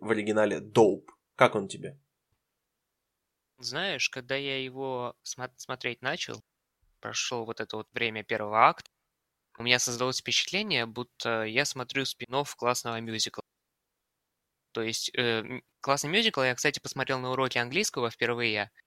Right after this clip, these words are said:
Speaker 2: Все три части, по-моему, нам показывали, когда закончили мы программу раньше времени. И с тех пор у меня создалось предубеждение к американскому кинематографу. По классному. И с тех пор я не очень сильно люблю Голливуд.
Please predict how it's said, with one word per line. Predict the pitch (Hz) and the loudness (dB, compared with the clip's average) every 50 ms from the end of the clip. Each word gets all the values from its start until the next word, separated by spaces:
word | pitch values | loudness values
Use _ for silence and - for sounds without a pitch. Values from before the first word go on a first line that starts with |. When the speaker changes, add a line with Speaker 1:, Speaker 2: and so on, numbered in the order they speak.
| _ _ _ _ _ _ _ _ _ _ _ | _ _ _ _ _ _ _ _ _ _ _
Speaker 2:
Все | - - - 135 | 0 4 4 4
три | - 139 135 | 4 4 2
части, | - 143 123 113 - - - | 4 6 4 4 4 0 -2
по-моему, | 117 113 113 113 107 107 | -2 0 0 0 -2 -2
нам | 110 110 | -4 -4
показывали, | 107 120 110 - 117 113 107 110 107 101 104 | -4 -4 -4 -2 -2 -2 -2 -2 -4 -4 -4
когда | - 110 104 - 110 | -4 -4 -2 -2 -2
закончили | 104 113 - 120 117 110 - 110 107 | -2 -2 -4 -4 -2 -4 -4 -4 -6
мы | 107 - - | -12 -14 -10
программу | - - 113 110 113 113 107 110 110 | -6 -6 -4 -2 -2 -2 -2 -2 -4
раньше | 107 107 107 - - 113 | -6 -6 -4 -4 -4 -4
времени. | 110 107 107 104 - _ _ _ _ _ _ _ _ _ _ _ _ - | -4 -6 -6 -6 -8 _ _ _ _ _ _ _ _ _ _ _ _ -4
И | 127 | -2
с | 120 - | 0 2
тех | - 117 - | 2 0 0
пор | - 170 202 214 | 0 0 0 0
у | 185 139 | 0 -4
меня | 120 117 123 151 160 | -2 4 4 4 4
создалось | - - 117 113 120 131 147 - | 4 0 -2 0 0 2 2 0
предубеждение | - - 123 120 113 107 117 107 107 117 135 160 170 151 117 107 104 - _ | 0 -2 -4 -4 -2 -2 0 0 0 0 -2 -2 0 2 2 2 2 0 _
к | - - 113 110 113 110 104 104 101 104 - _ _ _ _ _ _ - | -6 -4 -2 0 0 0 0 0 -2 -4 -8 _ _ _ _ _ _ 0
американскому | - 117 110 113 113 113 - 123 135 135 - - 127 120 117 | 2 4 4 4 2 2 4 2 2 2 0 -4 -6 -8 -6
кинематографу. | - 113 110 110 113 110 - 113 113 110 110 104 104 _ _ _ _ _ _ _ _ _ _ _ _ _ _ _ _ _ _ _ | -6 -6 -4 -2 -4 -4 -2 -2 -4 -4 -4 -6 -10 _ _ _ _ _ _ _ _ _ _ _ _ _ _ _ _ _ _ _
По | - 120 | -8 -4
классному. | - 110 104 101 - 113 - _ _ _ _ _ _ _ _ _ _ _ _ _ _ _ _ _ _ _ _ _ _ _ _ _ _ _ _ _ _ _ _ _ _ _ _ _ _ | 0 0 0 0 -2 -8 -18 _ _ _ _ _ _ _ _ _ _ _ _ _ _ _ _ _ _ _ _ _ _ _ _ _ _ _ _ _ _ _ _ _ _ _ _ _ _
И | - - | -6 -4
с | - | 0
тех | - 127 - | 0 0 2
пор | - 131 123 | 2 2 4
я | 117 | 4
не | 107 107 | 2 2
очень | 113 113 110 - 107 101 | 0 0 0 -2 -2 -4
сильно | - 110 104 104 | -6 -6 -6 -6
люблю | 98 98 _ _ _ _ - | -8 -14 _ _ _ _ -12
Голливуд. | 104 104 107 120 135 - - | -8 -8 -8 -8 -10 -12 -14